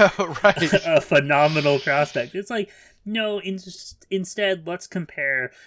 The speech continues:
Speaker 2: by the year out of high school. That's what Campus to Canton does. So when I'm looking at charts, I'm usually looking at Campus to Canton charts, which are one, one year out of high school, two year out of high school, and so on and so forth.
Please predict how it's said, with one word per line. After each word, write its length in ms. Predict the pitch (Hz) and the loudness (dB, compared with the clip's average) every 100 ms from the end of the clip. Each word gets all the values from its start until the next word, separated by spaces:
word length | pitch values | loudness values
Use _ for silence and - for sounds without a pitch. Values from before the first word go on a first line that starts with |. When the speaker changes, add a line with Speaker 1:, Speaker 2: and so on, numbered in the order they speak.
| - | -6
Speaker 2:
by 200 | 151 135 | -2 -2
the 100 | 131 | -2
year 320 | 113 120 123 | -8 -8 -6
out 140 | 117 107 | -6 -8
of 80 | 110 | -10
high 220 | 143 131 | -6 -6
school. 380 | - 139 127 120 | -8 -8 -8 -6
That's 200 | 117 - | -10 -12
what 140 | - | -14
Campus 360 | - 113 110 - | -12 -10 -10 -14
to 100 | - | -14
Canton 420 | - 165 160 156 | -6 -4 -6 -12
does. 340 | 143 143 135 | -4 -2 -2
So 140 | - 127 | -6 -8
when 120 | 113 | -6
I'm 120 | 110 | -6
looking 280 | 110 - 123 | -8 -10 -10
at 120 | 113 | -12
charts, 360 | - 120 113 - | -12 -10 -10 -10
I'm 100 | 123 | -10
usually 260 | 117 117 110 | -10 -10 -12
looking 280 | 113 117 107 | -12 -16 -18
at 140 | - | -16
Campus 400 | - 113 - 127 | -14 -14 -14 -16
to 80 | - | -18
Canton 400 | - 127 123 123 | -14 -14 -14 -18
charts, 400 | - 117 - - | -14 -14 -14 -14
which 160 | 110 | -14
are 140 | 113 110 | -12 -12
one, 400 | 113 120 113 117 | -12 -14 -14 -18
one 360 | 139 120 123 113 | -12 -8 -6 -6
year 160 | 113 113 | -8 -8
out 100 | 104 | -10
of 60 | |
high 160 | - 120 | -10 -10
school, 260 | - 127 | -10 -14
two 200 | 101 - | -14 -14
year 180 | 120 113 | -12 -10
out 80 | 117 | -12
of 80 | 117 | -14
high 140 | 127 | -16
school, 360 | 117 - 120 127 - - _ - | -16 -14 -14 -14 -20 -20 _ -16
and 120 | 123 | -14
so 240 | - 127 | -10 -8
on 120 | 113 | -8
and 100 | 110 | -12
so 240 | 113 160 156 | -12 -10 -10
forth. 380 | - 127 117 | -10 -10 -10